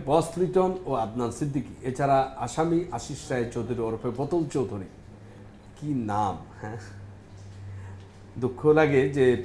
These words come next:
মানে তার, মানে এরকম একজন মানে নায়ককে মানে ভাড়াটে খুনি দিয়ে, একজন নায়ক কেন বলবো, একজন মানুষ যিনি একই সাথে দুই সন্তানের বাবা এবং একটি পরিবারের সন্তান। তার মা,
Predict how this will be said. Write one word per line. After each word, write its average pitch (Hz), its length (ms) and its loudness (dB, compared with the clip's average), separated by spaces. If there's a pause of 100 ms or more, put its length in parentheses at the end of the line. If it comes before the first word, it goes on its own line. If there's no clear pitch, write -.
(160)
মানে 123 380 0 (420)
তার, 131 220 6 (320)
মানে 120 240 0
এরকম 151 340 2
একজন 160 420 4 (300)
মানে 113 420 -2
নায়ককে 123 680 2 (500)
মানে 107 380 -6 (220)
ভাড়াটে 131 340 2
খুনি 147 340 0
দিয়ে, 123 260 -4 (340)
একজন 156 380 -6
নায়ক 185 320 4
কেন 139 160 4
বলবো, 110 200 -2
একজন 131 180 -2
মানুষ 143 420 6 (440)
যিনি 131 220 2
একই 131 200 -2
সাথে 135 380 -2 (460)
দুই 131 180 4
সন্তানের 127 540 0
বাবা 107 420 0 (580)
এবং 107 380 -2
একটি - 360 -8
পরিবারের 123 640 2 (120)
সন্তান। 120 580 0 (640)
তার 117 240 2
মা, 117 480 4